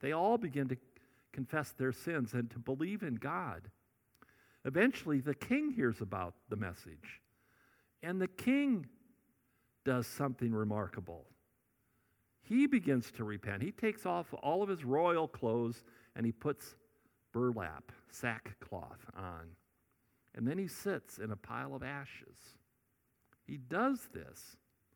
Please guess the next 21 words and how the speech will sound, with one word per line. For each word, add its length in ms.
to 80
symbolize 960
that 200
he 260
too 320
has 160
been 280
following 540
false 280
gods, 460
that 160
he 140
is 180
repenting, 720
and 120
he 120
is 220
turning 400
his 160
faith 520
now 380